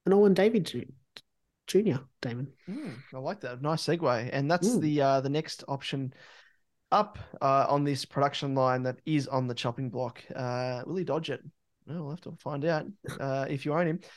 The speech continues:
Speaker 2: Uh, he's a mid forward. He's priced at two twelve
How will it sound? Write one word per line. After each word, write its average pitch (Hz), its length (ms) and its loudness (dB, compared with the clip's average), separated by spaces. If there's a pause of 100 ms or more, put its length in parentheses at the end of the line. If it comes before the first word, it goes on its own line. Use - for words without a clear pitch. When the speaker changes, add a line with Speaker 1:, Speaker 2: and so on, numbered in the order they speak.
(200)
Speaker 2:
Uh, 147 220 6
he's 190 220 4
a 190 40 4
mid 175 200 4
forward. 175 420 6
He's 151 180 -2
priced 170 320 4
at 151 120 -6
two 196 180 -2
twelve 156 440 4